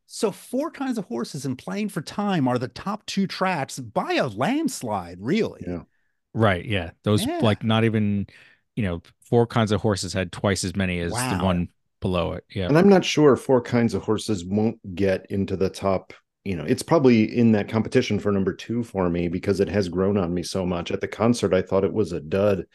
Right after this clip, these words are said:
Speaker 1: <laughs>
Speaker 2: one of my least
Speaker 1: Yeah.
Speaker 2: favorites.
Speaker 1: It, I
Speaker 2: But
Speaker 1: thought it, it, it
Speaker 2: Ooh.
Speaker 1: in concert, it kind of confirmed my eh feeling about it.
Speaker 2: Right.
Speaker 1: But now listening to it in context, and
Speaker 2: Yeah,
Speaker 1: again,
Speaker 2: it's
Speaker 1: that
Speaker 2: grown on
Speaker 1: surround
Speaker 2: me.
Speaker 1: version, it's, it's,
Speaker 2: Right.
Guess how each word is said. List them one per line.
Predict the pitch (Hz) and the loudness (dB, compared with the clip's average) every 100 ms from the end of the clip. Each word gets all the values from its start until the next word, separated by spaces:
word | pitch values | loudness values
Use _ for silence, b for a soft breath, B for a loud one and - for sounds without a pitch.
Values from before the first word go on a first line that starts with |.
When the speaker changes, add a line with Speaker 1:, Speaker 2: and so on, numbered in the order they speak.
| b | b
Speaker 1:
<laughs> | 151 123 - - | -6 -2 -2 4
Speaker 2:
one | - | 6
of | |
my | 110 | 6
least | 131 113 - | 4 2 2
Speaker 1:
Yeah. | 127 | 4
Speaker 2:
favorites. | 110 107 101 - - - _ - | 4 4 2 0 -8 -12 _ -2
Speaker 1:
It, | 190 190 | 2 4
I | 196 | 4
Speaker 2:
But | 202 | 4
Speaker 1:
thought | 196 | 0
it, | 180 | 0
it, | 165 160 170 160 | -4 -4 -6 -4
it | 170 143 | -6 -2
Speaker 2:
Ooh. | 127 110 - | 0 0 0
Speaker 1:
in | 165 | -2
concert, | 147 175 202 - 143 | -2 0 0 0 -2
it | 131 | -2
kind | 151 139 | -2 -4
of | |
confirmed | 131 143 - 143 143 143 117 | -2 -6 -2 0 0 0 -2
my | 135 127 - | -2 -4 -6
eh | 143 139 - _ - | -8 -8 -12 _ -6
feeling | 147 160 110 | -4 -4 -4
about | 90 95 87 87 | -6 -8 -10 -12
it. | 90 85 - | -14 -14 -10
Speaker 2:
Right. | 87 82 - | -10 -10 -8
Speaker 1:
But | 123 | -6
now | 135 143 | -2 -2
listening | 165 147 151 151 | -2 -4 -4 -4
to | 131 | -4
it | 139 | -6
in | 123 | -8
context, | 113 165 254 - 117 101 - - | -10 -8 -8 -6 -8 -8 -12 -12
and | 123 117 113 | -6 -4 -4
Speaker 2:
Yeah, | - | -4
Speaker 1:
again, | 147 156 | -4 -4
Speaker 2:
it's | |
Speaker 1:
that | 120 | -2
Speaker 2:
grown | 113 | 2
on | 98 82 | 2 2
Speaker 1:
surround | - | 0
Speaker 2:
me. | 151 | -2
Speaker 1:
version, | 113 104 95 107 104 101 | -4 -6 -6 -8 -8 -8
it's, | 120 113 - - - - - | -10 -10 -12 -14 -14 -16 -16
it's, | 120 | -8
Speaker 2:
Right. | 87 78 | -6 -6